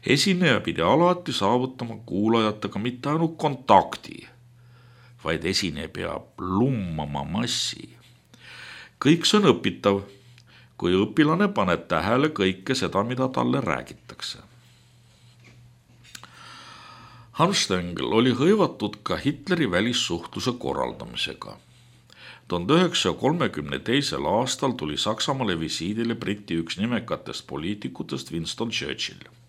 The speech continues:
Hans Stengel püüdis korraldada natsipartei juhi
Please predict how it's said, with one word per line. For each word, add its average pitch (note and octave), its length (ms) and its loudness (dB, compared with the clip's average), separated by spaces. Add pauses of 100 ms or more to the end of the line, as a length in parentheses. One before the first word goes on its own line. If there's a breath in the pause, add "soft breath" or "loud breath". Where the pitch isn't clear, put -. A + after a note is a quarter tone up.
(1300 loud breath)
Hans E3+ 240 2
Stengel D#2+ 400 -2
püüdis D3+ 380 2
korraldada C#3+ 580 0
natsipartei A#2+ 880 0
juhi C3 520 0